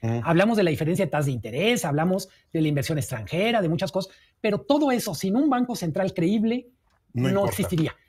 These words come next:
Speaker 2: Eh, yo diría, bien por Victoria Rodríguez Ceja, bien el, el texto de The Banker también enfatiza mucho la institucionalidad del Banco de México. Habla de,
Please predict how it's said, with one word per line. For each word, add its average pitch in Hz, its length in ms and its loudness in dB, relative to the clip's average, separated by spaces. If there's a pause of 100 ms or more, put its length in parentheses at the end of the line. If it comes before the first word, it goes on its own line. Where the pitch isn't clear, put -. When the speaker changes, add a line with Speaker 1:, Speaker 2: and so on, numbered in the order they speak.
(260)
Speaker 2:
Eh, 170 460 0
yo 214 140 0
diría, 247 320 0
bien 202 380 2
por 240 140 -2
Victoria 208 280 -2
Rodríguez 185 340 -2
Ceja, 233 280 -4 (340)
bien 254 540 0 (340)
el, 202 380 2
el 202 140 2
texto 302 340 0
de 226 100 2
The 175 80 2
Banker 180 420 0 (640)
también 220 400 2
enfatiza 247 560 -2
mucho 214 480 0 (400)
la 190 240 2
institucionalidad 185 640 0
del 196 80 0
Banco 175 200 -2
de 156 100 0
México. 113 280 -8
Habla 196 260 2
de, 190 360 -2